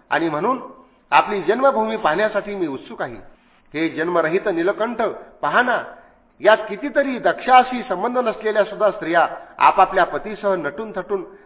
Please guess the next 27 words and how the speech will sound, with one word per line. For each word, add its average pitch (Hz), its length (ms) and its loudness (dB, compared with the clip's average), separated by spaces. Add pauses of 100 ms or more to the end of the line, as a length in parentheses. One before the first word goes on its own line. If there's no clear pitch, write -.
(160)
झुंडीच्या 180 420 0
झुंडीने 165 420 -2
तिथे 180 280 -4
जात 131 280 -2
आहेत. 123 180 -8 (520)
तिथे 135 220 -8
जाणाऱ्या 156 460 2
या 156 240 4 (320)
देवांगनाच्या 208 800 6
राजहंसाप्रमाणे 196 960 2
शुभ्र 185 320 -4
विमानाने 170 600 0 (380)
आकाशमंडल 190 720 4
कसे 170 320 -4
सुशोभित 170 540 -8
झाले 165 280 -6
आहे. 127 360 -10 (500)
सूरश्रेष्ठ, 214 640 0 (380)
अशा 269 280 4
स्थितीत 233 420 -6
आपल्या 196 360 6
पित्याकडे 208 500 0
होत 196 240 -2
असलेल्या 180 480 2 (200)
उत्सवाची 220 580 2
बातमी 170 360 2
ऐकून 170 300 0